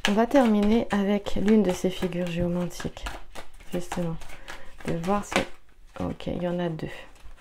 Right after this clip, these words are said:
On va garder les deux, ça a sauté. Eh bien, je vais prendre la première.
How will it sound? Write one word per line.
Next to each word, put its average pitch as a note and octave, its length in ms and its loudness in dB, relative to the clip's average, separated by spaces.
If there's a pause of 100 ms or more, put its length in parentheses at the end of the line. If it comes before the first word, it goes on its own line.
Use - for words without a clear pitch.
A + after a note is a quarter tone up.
(840)
On F#3 60 -2
va F3 140 0
garder F3 320 -2
les E3 140 -4
deux, F3 320 0
ça - 220 -10
a D#3+ 80 -6
sauté. - 420 -8 (2000)
Eh G3 140 -2
bien, G3 180 0
je F#3 100 -4
vais F3+ 60 0
prendre F3+ 300 -6
la E3+ 120 -4
première. E3 520 -6